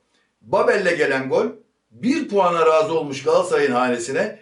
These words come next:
kayısı tadında iki puan daha yazdı. Ancak hak eden tarafta deplasmandaki Galatasaray'dı. İlk kez Galatasaray takımını arzulu ve top çevirirken,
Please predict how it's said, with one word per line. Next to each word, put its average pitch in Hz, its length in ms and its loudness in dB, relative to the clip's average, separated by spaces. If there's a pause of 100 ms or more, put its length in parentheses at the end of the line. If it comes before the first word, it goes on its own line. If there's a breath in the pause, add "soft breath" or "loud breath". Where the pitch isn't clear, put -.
(160 loud breath)
kayısı 202 520 0
tadında 180 800 0
iki 269 340 -4
puan 208 280 2
daha 160 180 2
yazdı. - 360 -6 (140)
Ancak 208 500 -2 (180 soft breath)
hak 254 220 0
eden 196 260 0
tarafta 202 540 -4 (120)
deplasmandaki 175 760 -2
Galatasaray'dı. 127 640 -2 (460)
İlk 254 280 -2
kez - 340 -2 (500)
Galatasaray 185 460 2
takımını 143 560 -6
arzulu 151 600 -2
ve 156 160 -6
top 208 240 0
çevirirken, 175 680 -4